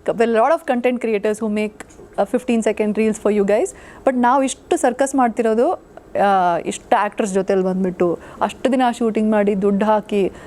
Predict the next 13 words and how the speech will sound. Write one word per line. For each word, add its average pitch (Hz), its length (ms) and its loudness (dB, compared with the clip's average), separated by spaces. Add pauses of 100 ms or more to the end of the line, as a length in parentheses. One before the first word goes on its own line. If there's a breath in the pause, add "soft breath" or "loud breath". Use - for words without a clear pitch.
(140 loud breath)
why 339 200 4
are 349 120 0
we 277 100 0
doing 269 240 2
this? 269 180 -4 (280)
Because 240 280 0
of, 254 60 -2 (380)
for 233 200 2
the 233 120 2
love 240 180 2
of 214 120 -2
big 214 140 -6
screen. 208 320 -4